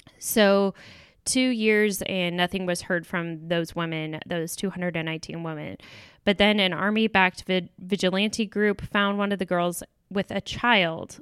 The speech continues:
close to Boko Haram stronghold. So that means she was impregnated.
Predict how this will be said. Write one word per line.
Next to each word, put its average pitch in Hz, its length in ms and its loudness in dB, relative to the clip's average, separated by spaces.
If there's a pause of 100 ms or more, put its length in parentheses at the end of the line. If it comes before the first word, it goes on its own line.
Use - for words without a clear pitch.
(100)
close 185 360 -2
to - 80 -8
Boko 175 300 -4
Haram 170 400 -6
stronghold. 170 600 -8
So 196 120 -8
that 180 160 -2
means 175 460 -8
she - 80 -12
was 175 140 -6
impregnated. 170 680 -8